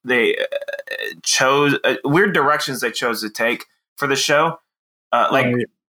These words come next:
Speaker 1: with Rick and Carl, like, why? I don't know. They're, you know what I mean? Like, killing them off just completely changes the storyline of the book.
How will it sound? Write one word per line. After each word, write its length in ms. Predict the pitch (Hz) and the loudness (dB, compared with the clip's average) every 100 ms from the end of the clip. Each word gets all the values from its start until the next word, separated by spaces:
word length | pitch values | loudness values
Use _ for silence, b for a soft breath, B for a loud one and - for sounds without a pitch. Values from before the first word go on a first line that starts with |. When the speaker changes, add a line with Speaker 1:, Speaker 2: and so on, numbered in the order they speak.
| _ | _
Speaker 1:
with 220 | 139 151 - - 117 | -2 -2 -4 -14 -4
Rick 360 | 120 139 139 - | 0 2 0 -4
and 180 | 123 117 | -4 -2
Carl, 380 | 123 127 143 139 | 2 4 4 2
like, 160 | 123 | -2
why? 420 | 120 131 147 156 - | 0 2 2 2 0
I 80 | 131 | 0
don't 140 | 147 | 0
know. 160 | 135 120 | 0 0
They're, 260 | 143 139 - _ _ _ _ | 0 0 -4 _ _ _ _
you 100 | 143 | -2
know 60 | 165 | 0
what 80 | |
I 40 | 170 | 2
mean? 180 | 170 156 | 0 2
Like, 280 | 135 - B B - | 0 -2 B B -2
killing 300 | 202 240 190 | 2 2 2
them 240 | 196 143 | 2 2
off 560 | 160 180 165 - - - _ _ _ _ _ - | 4 4 0 -2 -12 -18 _ _ _ _ _ -4
just 440 | 170 160 135 - | 0 0 0 -2
completely 480 | 151 120 156 151 123 | -4 -2 0 0 0
changes 840 | - 139 151 117 113 104 - - _ _ | 0 0 2 0 0 0 -4 -6 _ _
the 80 | - | -4
storyline 580 | 117 - 139 139 120 113 | -2 2 4 4 2 0
of 120 | 101 | -4
the 60 | 95 | -6
book. 380 | 104 139 113 | -2 0 -2